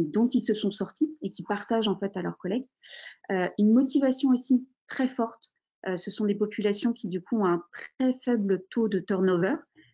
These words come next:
parce qu'une fois qu'ils intègrent, réintègrent en fait le, le monde du travail, euh, ils ont une motivation, euh, qui, qui, qui font qu'ils ne lâchent rien. Euh,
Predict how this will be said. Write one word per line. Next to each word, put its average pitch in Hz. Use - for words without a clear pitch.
parce 175
qu'une 214
fois 254
qu'ils 190
intègrent, 214
réintègrent 226
en 185
fait 196
le, 175
le 190
monde 202
du 202
travail, 202
euh, 175
ils 185
ont 196
une 190
motivation, 196
euh, 185
qui, 180
qui, -
qui 175
font 202
qu'ils 190
ne 180
lâchent 214
rien. 208
Euh, 185